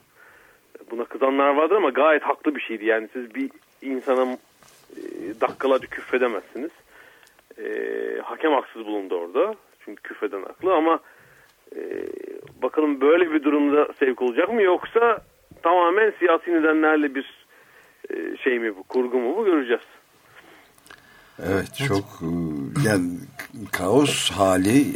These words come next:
Speaker 2: anomi hali giderek toplumun tüm kesimlerinde, tüm kurumlarında görülüyor. Öyle bir anlamak lazım
Speaker 1: Evet,
Speaker 2: galiba.
Speaker 1: ben özellikle bu hafta sonu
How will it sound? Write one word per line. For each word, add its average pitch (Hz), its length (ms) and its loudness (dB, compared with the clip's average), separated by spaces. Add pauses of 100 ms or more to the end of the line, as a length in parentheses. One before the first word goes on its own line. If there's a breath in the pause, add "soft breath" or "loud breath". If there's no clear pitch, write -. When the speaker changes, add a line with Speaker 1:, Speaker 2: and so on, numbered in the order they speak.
Speaker 2:
anomi 104 440 8
hali 98 460 6 (280)
giderek 98 480 4 (600)
toplumun 98 600 0 (100)
tüm 131 160 8 (720)
kesimlerinde, 85 760 -2
tüm 98 260 0 (160)
kurumlarında 82 720 -2
görülüyor. 90 600 2 (180)
Öyle 90 220 0 (160)
bir 80 180 -4 (720)
anlamak 73 540 -8
lazım 71 260 -6
Speaker 1:
Evet, - 160 -6
Speaker 2:
galiba. 123 260 -2
Speaker 1:
ben 131 60 -2
özellikle 139 500 0
bu 131 80 0
hafta 131 240 -2
sonu 135 380 -6